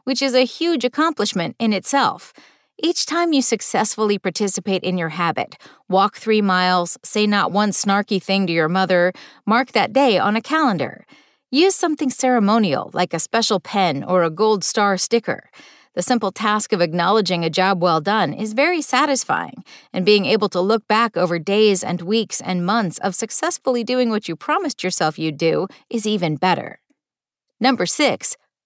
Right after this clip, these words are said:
book it. Put in place something that will hold you accountable for sticking with your habit.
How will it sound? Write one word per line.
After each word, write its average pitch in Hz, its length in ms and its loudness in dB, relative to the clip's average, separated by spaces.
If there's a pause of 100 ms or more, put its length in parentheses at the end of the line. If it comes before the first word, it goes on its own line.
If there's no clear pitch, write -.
(140)
book 262 260 2
it. - 280 -4 (800)
Put 370 160 2
in 381 160 0
place 262 280 2
something 233 340 0
that 190 120 2
will 180 140 2
hold 240 280 2
you 214 120 0
accountable 185 580 0
for 175 160 -6
sticking 240 400 0
with 190 140 -2
your 170 80 -2
habit. 175 500 -4